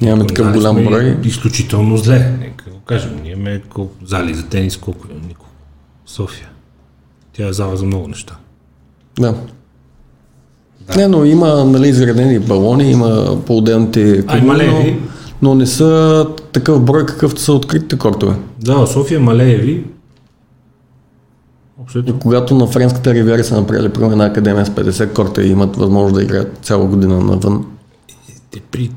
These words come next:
Speaker 1: е
Speaker 2: триста и тридесет
Speaker 1: по-друго.
Speaker 2: дни слънце, друга
Speaker 1: Да.
Speaker 2: съвсем друг става графика.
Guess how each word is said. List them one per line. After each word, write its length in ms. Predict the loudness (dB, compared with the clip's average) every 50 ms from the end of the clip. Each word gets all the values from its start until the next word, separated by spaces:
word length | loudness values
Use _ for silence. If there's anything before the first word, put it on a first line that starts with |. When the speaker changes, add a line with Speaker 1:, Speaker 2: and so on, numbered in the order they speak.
| -16 -20 -10
Speaker 1:
е 40 | -2
Speaker 2:
триста 280 | 0 2 2 4 2 2
и 60 | 4
тридесет 320 | 4 4 4 4 4 2
Speaker 1:
по-друго. 120 | 2 2 4
Speaker 2:
дни 120 | 4 4
слънце, 420 | 4 4 4 4 4 4 4 4 4 4 4 4 2 2 0 -2
друга 720 | -4 -6 -8 -10 -8 -6 -4 -2 0 0 0 0 -2 -4 -6 -10 -14 -6 -2
Speaker 1:
Да. 200 | 0 0 0 0 -2 -6 -12 -18 -20 -20 _ _ _ _ _ -20 -20 -20 _ _ _ -18
Speaker 2:
съвсем 380 | -10 -8 -6 0 2 2 2
друг 160 | 2 2 0
става 200 | 0 0 0 2
графика. 400 | 2 0 -2 -2 -4 -10 -12 -14